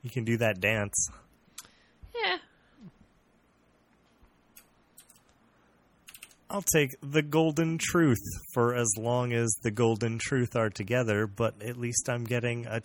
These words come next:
Speaker 1: two-for-one deal. Goldust is still pretty good, and R-Truth can be all right.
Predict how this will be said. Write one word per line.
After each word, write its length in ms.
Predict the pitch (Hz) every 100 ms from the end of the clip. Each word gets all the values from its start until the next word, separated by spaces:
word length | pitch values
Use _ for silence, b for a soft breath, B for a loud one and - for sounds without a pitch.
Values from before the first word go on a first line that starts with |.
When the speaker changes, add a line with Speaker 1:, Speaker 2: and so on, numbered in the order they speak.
| -
Speaker 1:
two-for-one 720 | 123 120 131 120 131 135 120
deal. 480 | 101 95 87 90 - - _ 139
Goldust 600 | 131 160 160 127 113 -
is 160 | 107 -
still 200 | - 101
pretty 280 | - 107 98
good, 460 | 101 117 131 135
and 160 | 143 135
R-Truth 500 | 131 123 - 120 110 -
can 140 | 104
be 140 | 101
all 140 | 95 92
right. 320 | 92 107 120